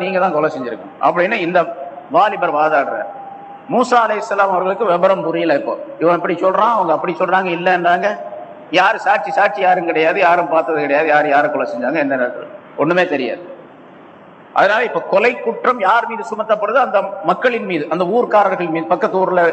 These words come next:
இருக்கக்கூடிய அந்த மக்களின் மீது சுமத்தப்படுது. அவங்களும் மூசா அலைஹிஸ்ஸலாத்துடைய கவுமுகளை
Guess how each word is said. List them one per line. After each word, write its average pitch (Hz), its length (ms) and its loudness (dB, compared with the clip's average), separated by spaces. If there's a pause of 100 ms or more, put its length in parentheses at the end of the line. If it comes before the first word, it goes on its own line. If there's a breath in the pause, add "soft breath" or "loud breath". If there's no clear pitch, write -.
(120)
இருக்கக்கூடிய 190 400 0
அந்த 190 140 -4
மக்களின் 160 360 -4
மீது 220 160 2 (100)
சுமத்தப்படுது. - 460 -4 (240)
அவங்களும் 233 380 2
மூசா 226 200 2
அலைஹிஸ்ஸலாத்துடைய 202 540 0
கவுமுகளை 196 320 0